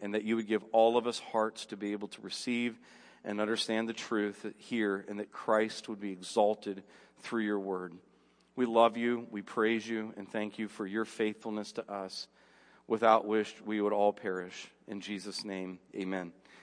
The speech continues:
You may be seated. In C S Lewis's classic, The Screwtape Letters,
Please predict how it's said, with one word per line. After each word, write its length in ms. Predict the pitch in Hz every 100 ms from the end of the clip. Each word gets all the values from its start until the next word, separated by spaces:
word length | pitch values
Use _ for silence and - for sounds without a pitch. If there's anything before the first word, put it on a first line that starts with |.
| _
You 60 | 113
may 120 | 104
be 100 | 92
seated. 340 | - 104 90 87 _ _ _ _ _ _ _ - - - - - - -
In 40 |
C 220 | - 151
S 160 | 147 -
Lewis's 580 | 139 151 156 143 131 110
classic, 760 | - 139 139 139 - 120 110 - - - _ - - _ _ _ _ -
The 120 | 131
Screwtape 720 | 120 - 156 151 156 143 131 135
Letters, 680 | 135 135 117 110 - -